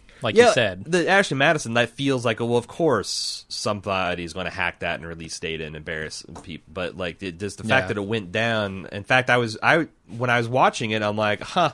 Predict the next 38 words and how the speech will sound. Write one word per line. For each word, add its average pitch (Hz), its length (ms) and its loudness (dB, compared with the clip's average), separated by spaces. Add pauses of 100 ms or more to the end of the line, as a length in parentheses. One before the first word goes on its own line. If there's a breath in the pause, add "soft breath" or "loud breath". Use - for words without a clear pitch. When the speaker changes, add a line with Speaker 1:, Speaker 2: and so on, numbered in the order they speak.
Speaker 2:
yeah, 135 220 0
they, 110 160 -2
they, 107 300 -2 (220)
man, 120 260 -2
they 113 160 -2
really, 104 480 -2 (400 loud breath)
really 143 420 6
went 139 220 2
hot 147 260 6
to 147 60 -2
the 123 60 -6
press 151 260 4
with 120 80 0
the 101 60 2
Ashley 113 280 2
Madison 127 400 0
thing 101 200 -4
and 92 120 -4
worked 104 200 -2
that 104 140 0
into 98 220 -8
the 87 60 -10
di-," 117 260 2
and 107 180 -4
then 131 540 -2
when 120 140 2
I 113 60 4
was 110 100 -2
Speaker 1:
So 123 60 -2
Speaker 2:
reading 123 260 -2
some 110 220 -2
postseason 117 580 -4
reviews, 131 380 -4
I'm 123 80 -4
like, 107 100 -4
"Holy 277 400 0
shit!" - 680 -2 (180)
Speaker 1:
Yeah, 107 260 2